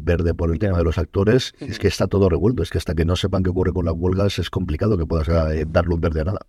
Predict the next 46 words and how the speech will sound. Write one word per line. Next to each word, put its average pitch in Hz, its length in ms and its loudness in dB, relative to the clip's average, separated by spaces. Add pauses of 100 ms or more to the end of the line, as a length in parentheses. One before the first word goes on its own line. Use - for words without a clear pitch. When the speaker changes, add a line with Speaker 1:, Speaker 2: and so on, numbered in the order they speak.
Speaker 2:
Ujú, 113 220 2 (220)
tal 113 140 0
cual. 104 260 0
Y - 60 -6
luego 107 240 4
otro, 123 200 4
la, 101 240 4
la 107 120 0
C 131 100 -2
W, 104 380 4
que 98 140 2
después 101 360 0
de, 110 120 2
mm, 104 840 -2
diría, 110 360 2 (140)
semanas, 117 280 2
no, 107 240 0
meses, 113 520 0
el, 101 240 2
el 101 420 2
que 107 80 0
sí, 117 160 0
que 117 140 2
no, 113 100 2
que 110 100 2
sí, 117 120 -2
que 117 100 2
no, 120 100 2
con 104 200 0
to-, 104 200 2
las 104 200 0
tres 113 100 -6
series 113 160 -2
que - 80 -4
le 113 80 -2
quedaban, 127 400 2 (320)
ya 104 120 0
sabemos 104 240 0
lo 101 60 2
que 104 60 2
ocurrió 101 260 0
con 107 120 2
ellas. 117 180 2
Superman 110 320 0
y 113 100 2
Lois 110 360 2